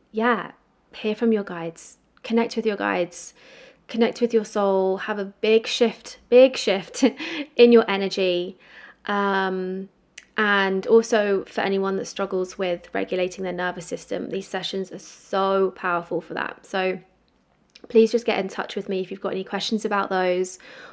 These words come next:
or I will also put the link into the show notes for those sessions as well. Um,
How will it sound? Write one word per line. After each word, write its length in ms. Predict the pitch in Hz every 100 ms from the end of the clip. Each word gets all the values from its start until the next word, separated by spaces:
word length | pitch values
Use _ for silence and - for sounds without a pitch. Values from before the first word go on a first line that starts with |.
| - -
or 120 | 196
I 100 | 190
will 100 | 185
also 340 | 190 190 196
put 200 | 196 -
the 60 | 196
link 460 | 185 175 - - - - -
into 420 | 208 196 180 196 185
the 100 | 170
show 280 | - 190
notes 280 | 180 180 -
for 100 | -
those 200 | 185 180
sessions 400 | 190 185 190 185
as 160 | 185 -
well. 400 | 170 175 233 262 - - - - -
Um, 480 | 220 208 208 196 202